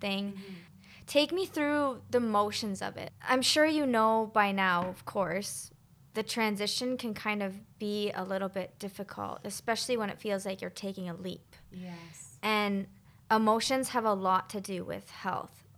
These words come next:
Speaker 1: overall health.
Speaker 2: Of course.
Speaker 1: For example, like, the liver, and I've said this before, the liver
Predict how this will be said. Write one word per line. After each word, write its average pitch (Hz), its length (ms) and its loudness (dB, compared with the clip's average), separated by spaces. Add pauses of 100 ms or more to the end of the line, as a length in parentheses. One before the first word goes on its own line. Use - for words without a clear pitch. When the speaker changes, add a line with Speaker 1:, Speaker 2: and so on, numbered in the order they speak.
Speaker 1:
overall 202 460 4
health. - 480 -8 (100)
Speaker 2:
Of 180 140 -20
course. 202 140 -20 (960)
Speaker 1:
For 208 180 0
example, 202 600 0
like, 175 340 -4 (380)
the 202 120 0
liver, 196 320 0
and 180 100 -4
I've 180 100 -6
said 196 180 -6
this 180 140 -4
before, 180 440 -4 (240)
the 208 100 -4
liver 196 540 2